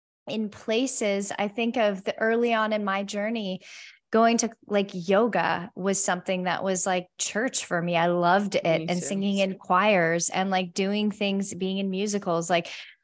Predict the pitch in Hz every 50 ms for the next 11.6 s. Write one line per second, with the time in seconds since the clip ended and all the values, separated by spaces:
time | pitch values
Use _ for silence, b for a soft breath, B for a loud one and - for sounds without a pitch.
0 | - _ _ - 214 226 220 214 196 202 185 220 208 214 233 233 226 202 190 202
1 | 190 190 180 208 220 233 233 208 196 190 202 202 214 202 143 208 196 202 202 -
2 | 214 202 196 196 196 196 170 - - 190 190 196 196 - - 214 202 196 190 -
3 | 196 180 165 180 185 185 196 208 208 202 - 196 180 185 185 180 180 180 175 180
4 | 175 - - 190 175 165 170 165 170 196 208 202 190 180 - - 185 165 165 165
5 | 170 165 175 185 180 - - 180 185 - - 202 214 226 202 196 185 175 185 185
6 | - - 196 180 - - 190 185 185 185 185 185 196 202 190 190 190 - - 190
7 | 196 214 208 202 190 185 180 - 190 185 175 - - - 180 180 175 175 185 190
8 | 190 202 208 196 - - 175 175 175 180 175 B B B B B B B B B
9 | - - 180 202 208 208 - 208 214 202 - 214 202 185 175 180 233 254 - 202
10 | 175 170 - - - - 214 262 294 277 226 190 185 175 175 175 165 156 156 156
11 | - - - 202 - - 233 226 220 214 196 -